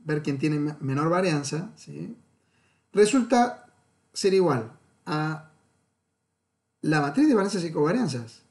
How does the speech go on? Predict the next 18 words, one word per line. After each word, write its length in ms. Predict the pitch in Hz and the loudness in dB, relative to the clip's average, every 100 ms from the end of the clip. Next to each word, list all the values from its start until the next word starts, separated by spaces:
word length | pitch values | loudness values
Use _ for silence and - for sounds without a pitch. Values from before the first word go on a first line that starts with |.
| _ _ _ | _ _ _
de 120 | 135 139 | -4 0
beta 240 | 175 196 | 0 0
sombrero, 600 | 240 269 208 151 190 233 | 0 0 2 0 -2 -8
¿no? 380 | - 156 196 262 - _ _ _ - | -12 -10 -10 -12 -16 _ _ _ -14
El 100 | 135 | -4
primer 340 | 160 202 202 | -2 0 2
término 420 | 269 269 208 180 - | 2 4 2 0 2
es 260 | 320 320 | 4 6
la 140 | 185 160 | 4 2
matriz 280 | 143 170 185 | 0 0 2
de 60 | |
varianzas 400 | 160 156 170 160 | 2 0 -2 -4
y 80 | 147 | -2
covarianzas 400 | 147 156 175 160 | 0 0 0 0
de 80 | 170 | 0
beta 200 | 175 185 | 0 -2
sombrero, 500 | 220 254 175 180 - | -2 -2 -2 -4 -10
¿sí? 180 | - | -16